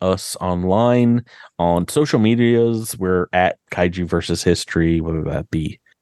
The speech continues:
Twitter or Blue Sky, <laughs> maybe Threads in the future. Uh, our website is kaiju versus history dot com, and you can email us at kaiju versus history at gmail dot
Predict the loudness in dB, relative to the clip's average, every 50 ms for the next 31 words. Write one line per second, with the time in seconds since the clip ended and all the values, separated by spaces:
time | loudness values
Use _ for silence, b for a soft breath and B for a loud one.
0 | _ _ _ -8 -2 -2 0 2 2 2 2 2 2 0 -2 -4 -10 -14 -10 -4
1 | -2 0 0 0 -2 -2 -4 -4 0 0 0 2 2 0 0 -2 -2 -4 -4 -8
2 | -12 _ _ -6 -6 -4 -4 -2 -2 -2 -2 -4 -2 -2 0 0 0 -2 -2 -2
3 | -2 -2 -2 -2 -2 0 0 0 B B B B B -14 B _ 0 2 2 4
4 | 4 2 0 0 0 0 0 0 0 0 0 0 0 0 -4 -2 -2 -4 -4 -4
5 | -6 -4 -2 -2 -2 -2 -4 -2 0 0 0 0 0 -4 -2 0 2 2 2 2
6 | 0 0 -2 -4 -6 -8 -6 -6 -4 -4 -4 -2 -2 0 2 2 2 4 4 4
7 | 4 2 2 0 0 0 -2 -2 -2 -4 _ _ _ _ _ _ _ _ -6 -6
8 | -4 -4 -4 -2 -2 -4 -4 -4 -10 -14 -16 -16 -8 -2 -2 -2 -2 -2 -4 -6
9 | -2 0 2 4 4 4 2 4 2 2 0 0